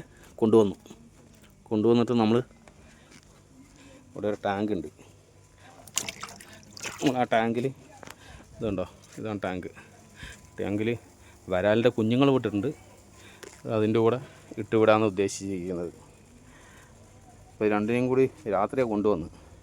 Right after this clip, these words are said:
കൊണ്ടുവന്നിട്ട് രാത്രി വെള്ളത്തിലിട്ട് വെച്ചപ്പോൾ രണ്ടും കൂടി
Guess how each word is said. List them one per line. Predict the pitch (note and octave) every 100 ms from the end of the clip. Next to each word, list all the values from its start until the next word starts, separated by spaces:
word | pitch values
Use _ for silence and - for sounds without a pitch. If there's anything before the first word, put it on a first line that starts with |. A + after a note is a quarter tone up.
| - - - - - - -
കൊണ്ടുവന്നിട്ട് | - G2+ A2+ A#2+ A2+ A#2+ A2
രാത്രി | A2 A#2 G#2
വെള്ളത്തിലിട്ട് | G2+ G#2+ A2+ A#2
വെച്ചപ്പോൾ | A2 G#2+ G#2+
രണ്ടും | G2 G#2 G#2+
കൂടി | G#2+